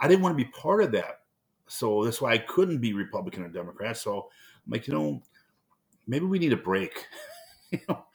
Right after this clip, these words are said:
and just let, let's, as people in a community, you know,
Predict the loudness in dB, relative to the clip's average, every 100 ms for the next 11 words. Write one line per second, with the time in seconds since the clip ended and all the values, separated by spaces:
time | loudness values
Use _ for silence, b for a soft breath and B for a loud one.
0 | B B -4 2 2 2 -8 b b b
1 | 0 2 2 0 0 -2 -2 -8 -14 _
2 | _ -10 -10 -4 0 0 -2 -10 -8 -6
3 | -6 -6 -8 -12 -14 -8 -2 0 0 -2
4 | -6 -14 _ _ _ _ -8 -4 -2 -6